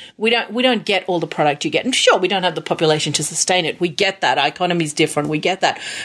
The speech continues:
But you had actually got on a plane. And I have always said this to you. You're one of the few who will get on a plane and travel hundreds and hundreds of hours and miles and all that kind of stuff to come and be with us and teach us and show us. And even today, we've all learned so much from you.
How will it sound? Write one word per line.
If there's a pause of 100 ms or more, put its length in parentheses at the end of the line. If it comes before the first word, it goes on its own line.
But
you
had
actually
got
on
a
plane.
And
I
have
always
said
this
to
you. (300)
You're
one
of
the
few
who
will
get
on
a
plane
and
travel (380)
hundreds
and
hundreds
of
hours
and
miles
and
all
that
kind
of
stuff
to
come
and
be
with
us
and
teach
us
and
show
us.
And (240)
even
today,
we've
all
learned
so
much
from
you.